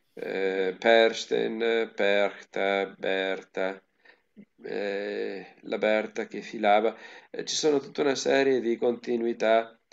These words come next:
eh, tra il mondo germanico e il mondo, eh, latino, dove, eh, appunto, eh, queste divinità, la Berta, la Berta, so-,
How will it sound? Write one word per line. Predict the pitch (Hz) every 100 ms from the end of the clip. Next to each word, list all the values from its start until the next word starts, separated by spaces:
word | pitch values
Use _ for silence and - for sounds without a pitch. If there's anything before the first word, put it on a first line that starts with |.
| - _ -
eh, | - 110 107 104 104 104
tra | 107 113 120 120 120 117 110 -
il | 120
mondo | 120 135 139
germanico | 131 123 117 120 135 143 135 143 131
e | -
il | 117 110
mondo, | 104 113 113 110 107 - _ - -
eh, | 107 104 104
latino, | 113 113 - 95 95 98 104 - _ _
dove, | - 143 143 143 143 139 139 139 - _ _ _ - - _
eh, | - - -
appunto, | 131 156 156 160 - 143 135 135 131 123 120 120 - _
eh, | - -
queste | - 131 - 127 117
divinità, | 117 120 123 120 117 104 107 - -
la | - 104
Berta, | 117 107 107 107 - 104
la | 98
Berta, | 95 101 101 - 104
so-, | 110 113